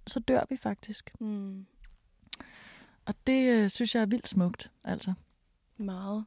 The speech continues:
Speaker 2: Jeg har også hørt dig før snakke om netop det her med, at, at vi alle sammen har en livsbane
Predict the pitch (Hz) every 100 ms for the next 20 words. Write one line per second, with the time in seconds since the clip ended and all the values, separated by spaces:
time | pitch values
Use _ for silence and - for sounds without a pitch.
0 | _ - 202 208 233 226 233 208 214 202
1 | - 277 - 214 214 - - 196 - -
2 | - - 208 202 202 208 190 190 185 185
3 | 196 - _ - - 190 180 196 190 -
4 | 202 202 190 202 190 - 196 190